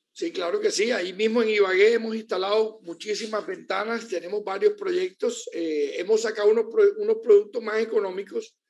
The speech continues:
pensando precisamente en que la gente tenga una ventana que sea, eh, no sea tan costosa como las que hacemos para Estados Unidos, pero que den buen control de sonido, que tengan seguridad adicional.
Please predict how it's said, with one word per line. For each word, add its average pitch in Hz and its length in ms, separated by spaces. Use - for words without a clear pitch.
pensando 202 520
precisamente 220 680
en 240 100
que 226 100
la 180 140
gente 208 500
tenga 220 240
una 254 160
ventana 214 540
que 208 100
sea, 226 400
eh, 180 320
no 190 140
sea 226 220
tan 220 240
costosa 202 540
como 226 220
las 190 100
que 190 100
hacemos 208 360
para 185 500
Estados 208 360
Unidos, 233 460
pero 208 260
que 196 120
den 214 540
buen 208 300
control 190 400
de 180 100
sonido, 214 560
que 190 100
tengan 185 360
seguridad 175 540
adicional. 180 640